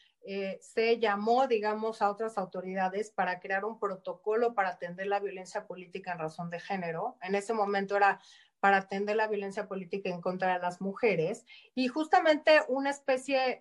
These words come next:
lo que generaba es una especie de coordinación entre distintas autoridades para otorgar medidas cautelares, medidas de protección, en fin, una serie de cosas,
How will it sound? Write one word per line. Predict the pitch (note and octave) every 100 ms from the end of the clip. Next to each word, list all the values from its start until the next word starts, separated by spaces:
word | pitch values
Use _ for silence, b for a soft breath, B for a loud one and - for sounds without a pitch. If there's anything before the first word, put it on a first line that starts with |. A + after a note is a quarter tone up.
| D3 -
lo | F#3+ G#3
que | G#3
generaba | G3+ G#3+ G#3+ A#3+ B3
es | B3
una | A#3+
especie | A#3+ A#3 A#3 A3+
de | G3+ -
coordinación | G3 F#3+ G3 F#3+ F#3 F#3 A3+ B3+
entre | C4 G#3
distintas | E3+ - G3+ G#3 G#3
autoridades | F3+ E3 E3+ E3+ F3+ E3 F#3+ G#3+
para | - G#3 G#3+
otorgar | G#3+ G3 F3+ F#3 F#3+
medidas | F3 F3 F3+ E3+
cautelares, | D#3+ D3 E3+ F3+ G#3+ A3 G#3
medidas | F#3+ F3+ F3
de | D#3+
protección, | D#3+ D#3 D#3+ - A#3+ A3+ A3+ F3 A3+ B B B G3
en | G3
fin, | G3 A3+ G#3+ F#3+
una | G3+ A3 A#3
serie | A#3 A3+ A3 A3
de | G#3+ G#3
cosas, | A3 E3+ F3+ G#3